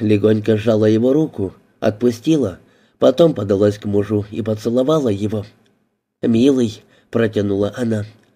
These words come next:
«ты у меня просто чудо. Посмотрите, Рики, вон там конюшня Лезерс, где работает мисс Харкнесс. Надо будет нам съездить с ней на конную прогулку, пока не поздно».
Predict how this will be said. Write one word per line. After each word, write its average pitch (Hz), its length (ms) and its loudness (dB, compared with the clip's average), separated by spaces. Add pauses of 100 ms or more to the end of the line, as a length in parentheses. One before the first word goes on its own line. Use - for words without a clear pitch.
(180)
«ты 170 140 6
у 123 100 4
меня 101 260 2
просто 107 440 0
чудо. 120 420 -2 (760)
Посмотрите, 117 920 -2
Рики, 117 460 0 (120)
вон 107 300 0
там 101 200 0
конюшня 110 540 0
Лезерс, 120 580 -2 (240)
где 120 240 2
работает 104 500 2
мисс 107 220 0
Харкнесс. 120 600 -6 (300)
Надо 110 420 2
будет 113 340 0
нам 113 180 2 (260)
съездить 120 600 4
с - 120 -20
ней 107 200 2
на 113 220 -2
конную 107 400 0
прогулку, 131 680 0 (220)
пока 101 280 2
не 104 140 0
поздно». 107 440 -6